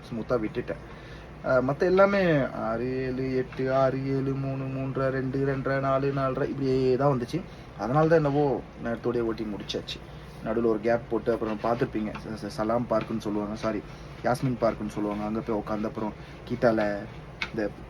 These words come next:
மொபைல்ல பாக்கி இருந்தது அந்த ஃபிஃப்டி பர்சன்ட் கூப்பனை யூஸ் பண்ணி, அஹ், நாற்பத்தி எட்டு ரியாலுக்கு ரெண்டு ப்ரூஸ்டட் வந்துச்சு. அதை ஃபிஃப்டி பர்சன்ட் யூஸ் பண்ணோன்னே just இருபத்தி மூணு ரியால் சம்திங் தான் என்னமோ தான் பே பண்ணேன். அதை அண்ணன் நானும் பாதி பாதியா எடுத்துருச்சு.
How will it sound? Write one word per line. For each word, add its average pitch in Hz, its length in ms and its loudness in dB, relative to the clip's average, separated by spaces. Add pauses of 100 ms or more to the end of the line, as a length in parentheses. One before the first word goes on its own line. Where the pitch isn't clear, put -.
மொபைல்ல 110 560 2
பாக்கி 117 260 0
இருந்தது 104 380 -2
அந்த 101 320 -4
ஃபிஃப்டி 131 300 0
பர்சன்ட் 120 300 0
கூப்பனை 139 340 0
யூஸ் 113 160 -4
பண்ணி, 113 220 0 (560)
அஹ், 107 640 2
நாற்பத்தி 123 420 0
எட்டு - 180 -6
ரியாலுக்கு 120 440 2
ரெண்டு 113 160 0
ப்ரூஸ்டட் 113 420 -2
வந்துச்சு. 104 300 -4 (520)
அதை 123 240 4 (240)
ஃபிஃப்டி 127 300 0
பர்சன்ட் 117 360 -2
யூஸ் 139 200 -2
பண்ணோன்னே 120 380 0
just 117 140 -4
இருபத்தி 135 320 0
மூணு 127 200 0
ரியால் 147 260 0
சம்திங் 113 260 0
தான் 120 120 0
என்னமோ 104 160 0
தான் 117 180 -2
பே 110 160 0
பண்ணேன். 113 240 0 (420)
அதை 135 260 4
அண்ணன் 127 280 2
நானும் 120 220 -2
பாதி 101 200 0
பாதியா 95 260 -4
எடுத்துருச்சு. - 480 -8